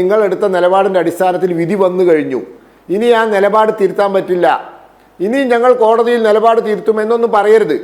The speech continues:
അത് അബദ്ധമാണ്. ദയവ് ചെയ്തിട്ട് ഇനി നിങ്ങൾക്ക് നിലപാട് തിരുത്താൻ പറ്റില്ല. കാരണം നിങ്ങളുടെ നിലപാടിനനുസൃതമായി ഈ രാജ്യത്തിൻ്റെ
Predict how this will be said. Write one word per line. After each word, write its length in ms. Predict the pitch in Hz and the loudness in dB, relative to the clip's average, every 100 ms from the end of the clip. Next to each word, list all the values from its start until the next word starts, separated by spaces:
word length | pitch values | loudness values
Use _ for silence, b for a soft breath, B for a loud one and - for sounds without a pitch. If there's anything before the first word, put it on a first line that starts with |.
| - | -4
അത് 80 | 175 180 | 0 0
അബദ്ധമാണ്. 540 | 185 175 247 214 156 104 127 | 0 0 0 0 -4 -4 0
ദയവ് 240 | 175 214 196 | 2 2 -2
ചെയ്തിട്ട് 320 | 180 156 110 - | -4 -6 -10 -6
ഇനി 100 | 170 202 | -4 -2
നിങ്ങൾക്ക് 240 | 202 208 196 | -2 -2 0
നിലപാട് 280 | 180 190 202 180 | 0 0 0 0
തിരുത്താൻ 260 | 180 190 180 | 0 0 0
പറ്റില്ല. 280 | 175 165 139 - - - | -2 0 -2 -4 -10 -10
കാരണം 220 | 151 165 175 | -6 -4 -2
നിങ്ങളുടെ 300 | 175 202 214 196 | 0 0 0 0
നിലപാടിനനുസൃതമായി 1000 | 180 185 196 190 170 - 196 185 175 196 196 B B B | 0 0 0 -2 -2 -4 -2 -2 -2 -4 -4 B B B
ഈ 40 | 165 | 2
രാജ്യത്തിൻ്റെ 440 | 175 180 208 202 | 2 2 2 2